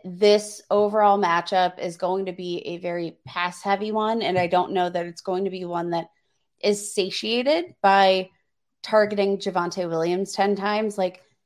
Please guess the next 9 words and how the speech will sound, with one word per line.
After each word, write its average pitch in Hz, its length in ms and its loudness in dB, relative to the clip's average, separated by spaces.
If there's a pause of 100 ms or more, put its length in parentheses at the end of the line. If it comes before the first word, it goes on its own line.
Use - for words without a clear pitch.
(240)
again, 208 600 4 (140)
I, 117 140 0 (120)
I 185 160 6
know, 202 260 4
like, 165 260 0 (240)
watching 190 640 2
Javonte 254 480 -2
Williams, 262 540 -6 (100)
it 185 260 -6